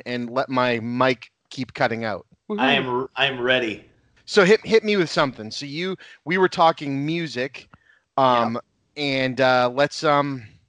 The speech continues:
Speaker 1: let's go in a direction. Um, what, uh, I'll, hey, I'll start this.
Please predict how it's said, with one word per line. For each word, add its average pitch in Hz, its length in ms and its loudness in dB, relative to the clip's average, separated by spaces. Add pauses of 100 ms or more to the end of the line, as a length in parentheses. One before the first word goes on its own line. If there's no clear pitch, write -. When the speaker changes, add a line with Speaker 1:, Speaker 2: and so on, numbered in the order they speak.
(540)
Speaker 1:
let's 147 160 -2
go 160 200 2
in 160 80 0
a 160 60 0
direction. 143 680 -2 (100)
Um, 120 360 -4
what, 123 320 2
uh, 143 220 6
I'll, 135 540 -8
hey, 190 120 2
I'll 170 160 6
start 143 260 -2
this. 113 140 -12